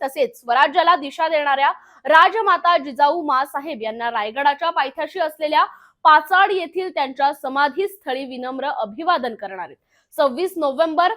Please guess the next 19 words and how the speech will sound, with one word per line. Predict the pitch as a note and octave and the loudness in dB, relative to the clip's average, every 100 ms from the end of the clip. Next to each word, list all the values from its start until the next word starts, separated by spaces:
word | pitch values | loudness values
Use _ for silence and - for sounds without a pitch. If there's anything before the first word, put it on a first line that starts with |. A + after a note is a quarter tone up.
| - _ - | -6 _ -2
संविधान | E4+ D#4 F4 G4+ A4 G#4+ | 0 2 0 0 0 0
दिनी | F#4+ E4 G4 - _ | -2 -4 -8 -12 _
स्वराज्याची | - E4 D#4+ F#4+ F4+ F#4 F4+ F4+ | -4 0 4 4 4 0 0 -2
दुसरी | D#4+ C#4+ D4 | -6 -8 -8
राजधानी | D4 A#3+ A3+ C#4+ D#4+ | -2 -2 -2 -6 -6
असलेल्या | D4+ D4+ C4 C4 | -6 -6 -2 -2
किल्ले | D4 C#4 B3+ B3 | -2 -8 -6 -2
रायगडावर | A#3+ G#3 A3 B3 C#4 C#4 D#4 | -2 -2 -2 0 2 2 0
मुख्य | D4+ B3 - D#4 | -4 -6 -8 -4
कार्यक्रम | D#4 A#3 C4 E4+ D#4+ | 0 2 0 -2 -4
होईल. | D4+ C#4 F4 _ _ _ _ _ | -4 -8 -10 _ _ _ _ _
या | - D#4 | 2 4
प्रसंगी | F4 F#4 G4+ G#4+ | 6 4 2 2
छत्रपती | G#4+ F#4+ F#4 G4+ G#4 | 0 2 2 0 -2
शिवाजी | G4+ F#4+ F4 G4 | 2 2 2 0
महाराज | F4 F4 E4+ F4+ | 0 2 2 2
आणि | F#4+ F#4 | -2 -4
पहिले | - D4 D#4+ E4+ | -4 -4 -4 -4
युवराज | F4+ C#4 C#4+ F4 A#3 | -4 -4 -2 2 2